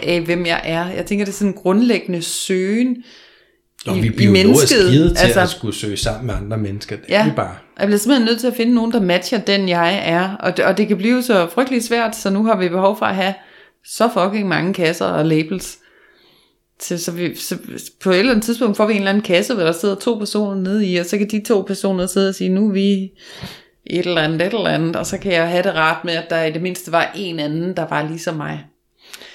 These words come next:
Speaker 1: I stedet for bare at være sådan, "Nå, men vi er jo bare mennesker. Vi kan jo bare, vi kan jo det hele."
Speaker 2: Ja, for det er rart at vide, at man ikke er alene.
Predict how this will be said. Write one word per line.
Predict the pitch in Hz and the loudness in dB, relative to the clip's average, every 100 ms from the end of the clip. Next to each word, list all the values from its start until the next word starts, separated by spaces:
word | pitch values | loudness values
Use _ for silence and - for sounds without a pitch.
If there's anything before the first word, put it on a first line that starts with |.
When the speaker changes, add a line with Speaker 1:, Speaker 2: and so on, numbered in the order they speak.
| - | -14
Speaker 1:
I | - | -4
stedet | - 113 | -2 0
for | |
bare | 208 175 | 2 2
at | |
være | 175 165 | 2 -2
sådan, | 165 180 170 | -4 -6 -6
"Nå, | 165 | -4
men | 170 165 160 - | -6 -6 -12 -16
vi | 160 | -12
er | 170 | -10
jo | 160 | -4
bare | 170 | -2
mennesker. | 175 175 202 - 170 160 _ | -2 -4 -6 -8 -12 -14 _
Vi | 160 | -12
kan | 170 | -4
jo | 175 | -2
bare, | 170 170 160 | 0 0 0
vi | 170 | -4
kan | 190 | -2
jo | 185 | -2
det | 180 | -2
hele." | 190 226 240 - _ _ _ - | -2 0 -2 -6 _ _ _ -6
Speaker 2:
Ja, | 127 131 - _ _ _ _ | -4 -4 -12 _ _ _ _
for | - | -10
det | 107 | -8
er | 139 180 | -6 -6
rart | 120 107 107 | -6 -6 -8
at | 101 | -4
vide, | 101 104 | -4 -4
at | |
man | 95 92 | -6 -8
ikke | 92 | -8
er | |
alene. | 92 90 80 | -10 -12 -14